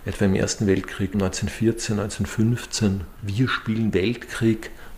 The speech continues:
war ein bedeutendes Spiel, auf das auch Karl Kraus in den letzten Tagen der Menschheit zu sprechen kommt und andere Spiele wie, äh, Handgranaten oder Quartette sind sehr wichtig gewesen, ja,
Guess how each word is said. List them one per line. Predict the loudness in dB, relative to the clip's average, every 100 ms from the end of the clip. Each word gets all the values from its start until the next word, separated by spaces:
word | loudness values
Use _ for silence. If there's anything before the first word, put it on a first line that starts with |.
| -2
war | 0
ein | 2
bedeutendes | 2 2 2 2 2 2
Spiel, | 0 2 2 2 -2 -6
auf | -6 -4
das | -4
auch | -4 -4
Karl | -2 -2
Kraus | -2 0 2 2 -2 -8 -6
in | -2
den | 0
letzten | 0 0 -2 -2
Tagen | 0 0
der | 0
Menschheit | 0 0 0 -2 -4 -6
zu | -6
sprechen | -2 0 0 -2 -6
kommt | -2 -2 0
und | 0 0
andere | 0 2 2 2 0 -10 -10
Spiele | -8 -2 0 2 2 2
wie, | 2 2 2 -4 -10 -10
äh, | -6
Handgranaten | -4 -2 -2 -4 -4 -2 -2 -2 -4 -4 0 0 2 -2 -8
oder | -4 -2 0 0 -2 -8 -12 -4
Quartette | -4 -2 0 0 0 -4
sind | 0 0
sehr | 0 0
wichtig | 0 -4 -8 -2
gewesen, | -2 0 -2 0 0
ja, | 2